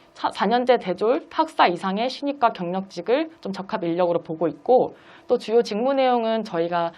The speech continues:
앞에서 계속 말씀드렸다시피 과학기술 분야의 정책 기획을 주요 업무 내용으로 아시면 될 것 같습니다. 어, 그다음에 우대사항으로는 이공계 및 경제 경영 분야의 학위 전공자,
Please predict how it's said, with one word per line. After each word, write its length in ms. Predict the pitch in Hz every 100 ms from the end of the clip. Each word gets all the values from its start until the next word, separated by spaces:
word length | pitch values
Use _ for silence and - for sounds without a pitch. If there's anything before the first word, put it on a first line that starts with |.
| - -
앞에서 320 | - - -
계속 240 | 196 190 185
말씀드렸다시피 1000 | 160 226 226 214 202 185 - - 262 320
과학기술 460 | - 180 185 185 180
분야의 440 | - 165 170 202
정책 360 | 240 180 190 254
기획을 520 | 190 175 165 196 294 - - -
주요 220 | - 185
업무 280 | 160 196 226
내용으로 540 | 175 170 170 202 294
아시면 300 | - 180 185
될 100 | 165
것 80 | -
같습니다. 460 | 143 - 143 - 143 - - - - -
어, 100 | 180
그다음에 240 | 196 247 208
우대사항으로는 1000 | 190 302 330 339 320 285 262 233 254 208
이공계 440 | 175 190 247 220 214
및 200 | 277 285
경제 320 | 175 165 180
경영 380 | 180 180 214 226
분야의 320 | 208 196 180
학위 240 | 247 247
전공자, 640 | 196 165 160 156 147 185